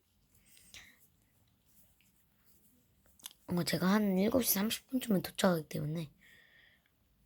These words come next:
어, 말 꼬였네요. 크크를.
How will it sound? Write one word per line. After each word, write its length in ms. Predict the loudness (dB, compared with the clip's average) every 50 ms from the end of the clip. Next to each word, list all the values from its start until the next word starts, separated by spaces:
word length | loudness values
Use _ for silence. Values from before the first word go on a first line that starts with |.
| _ _ _ _ _ _ _ _ _ _ _ _ _ _ _ _ -6
어, 340 | -4 -4 -4 -4 -6 -10 -14 _ _ _ _ _ _ _ _ _ _ _ _ _ _ _ _ _ _
말 200 | 0 0 2 8
꼬였네요. 760 | 10 12 12 12 10 6 2 2 2 2 2 2 2 0 0
크크를. 580 | -2 -4 -4 -4 _ 0 2 2 2 0 -6